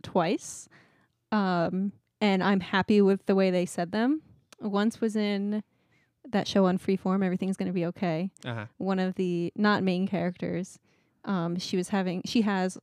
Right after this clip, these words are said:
Speaker 1: autism. She has a service dog, and she also has Crohn's disease. But she just kinda casually mentioned Crohn's disease.
Speaker 2: By the way, spoiler alert.
Speaker 1: It's not a spoiler alert.
Speaker 2: Oh.
Speaker 1: She's not that important of a character on the
Speaker 2: No.
Speaker 1: show. But she, um,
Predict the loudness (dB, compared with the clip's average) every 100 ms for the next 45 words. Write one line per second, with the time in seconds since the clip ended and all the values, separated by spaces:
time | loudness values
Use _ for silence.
0 | -4 -4 -4 -6 -4 -6 -8 _ _ _
1 | -10 -4 -2 -2 -4 -6 -6 -6 -4 -4
2 | -6 -6 -6 -6 -6 -8 -6 -4 -4 -4
3 | -6 -6 -8 -6 -6 -6 -10 -10 -10 -10
4 | -6 -4 -2 -2 -4 -4 -4 -4 -2 -2
5 | 0 -2 -2 -4 -4 -6 -4 -4 -4 -4
6 | -4 -2 -2 -2 0 0 0 -2 0 2
7 | 2 -2 -4 -8 -12 -16 _ _ _ _
8 | _ -8 -4 0 2 0 -2 -2 -2 -2
9 | -2 -2 -4 -6 -8 _ -8 -6 -8 -10
10 | -6 -4 -4 -6 -8 -6 -6 -2 -4 -6
11 | -16 -6 -4 -2 2 4 4 2 0 0
12 | -2 -6